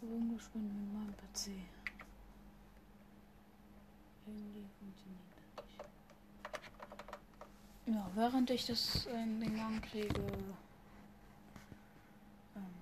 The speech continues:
mach ich mal kurz einen Cut. So, ich hab's in den Gang bekommen. Äh, es geht weiter mit dem Riesenkalmar.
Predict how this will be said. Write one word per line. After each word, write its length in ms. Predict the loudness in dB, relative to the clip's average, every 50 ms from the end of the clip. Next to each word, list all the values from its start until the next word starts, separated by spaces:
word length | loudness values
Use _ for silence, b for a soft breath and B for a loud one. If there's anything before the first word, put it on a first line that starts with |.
| -14 -16 -14 -8 -6
mach 140 | -6 -6
ich 60 | -4 -6
mal 100 | -8 -8
kurz 180 | -8 -10 -14 -14 -12
einen 160 | -12 -12 -12
Cut. 260 | -12 -12 -12 -6 -6 -6 -6 _ _ _ _ _ -20 -14 -12 -12 -12 -12 -18 -20 0 2
So, 200 | 2 4 4 2 -2
ich 120 | 0 0
hab's 200 | 0 0 0 2
in 100 | 2 2
den 140 | 4 2 0
Gang 260 | 0 0 2 2 0
bekommen. 400 | 0 -2 -4 -2 0 2 2 2 0 -4 -10 -20 -20 -20 -18 B B B B B B B B B -8 -2
Äh, 200 | 0 2 2 2 2
es 220 | 0 -2 -6 -8 -2
geht 280 | 0 2 2 2 0
weiter 240 | -4 -4 -2 4 4
mit 120 | 6 6 4
dem 80 | 0 -4 -2 4
Riesenkalmar. 680 | 6 10 12 12 12 10 8 10 12 12 12 12 8 4